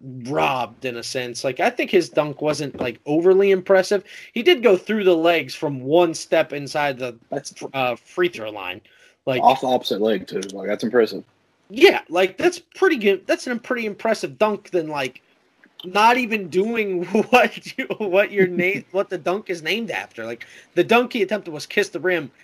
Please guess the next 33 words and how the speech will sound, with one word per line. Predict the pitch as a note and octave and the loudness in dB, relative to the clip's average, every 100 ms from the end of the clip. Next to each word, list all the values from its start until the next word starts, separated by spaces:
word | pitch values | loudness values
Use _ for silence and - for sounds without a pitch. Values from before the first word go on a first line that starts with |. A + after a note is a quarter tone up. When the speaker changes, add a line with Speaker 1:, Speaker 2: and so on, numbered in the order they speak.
| _ | _
Speaker 1:
just | F3 D#3+ A#2 | -6 -4 0
didn't | A3 A3 - | 2 2 -2
kiss | G3+ - | -4 -4
the | E3 | -4
rim, | F3 D3 | -4 -4
so | D#3 E3 | -8 -10
he | F3+ | -8
just | E3 D#3+ | -6 -4
had | C#3+ | -6
just, | C3+ C#3+ | -8 -16
just | - D#3 D#3 | -12 -10 -4
a | F3+ | 0
regular | F#3 F3 D#3+ | 2 2 -2
dunk. | C#3 A#2+ G2+ - - _ _ | -4 -8 -10 -20 -20 _ _
Speaker 2:
It | - - | -20 -4
reminds | A2 A2+ A2 | 4 6 6
me | A2 | 6
of | G2+ | 4
that | G2 | 4
time, | G#2+ G2+ | 4 4
I | |
can't | - | 2
remember | A#2+ G#2 | 4 6
what | G2+ | 6
year | G#2 G2 | 4 2
it | |
was, | G2 F#2 | 2 -2
but | G2 | 0
Josh | G#2 A2 - | 4 4 4
Smith | - G2+ - | -4 -6 -6
was | F2+ | -12
in | F#2+ | -12
it, | - | -16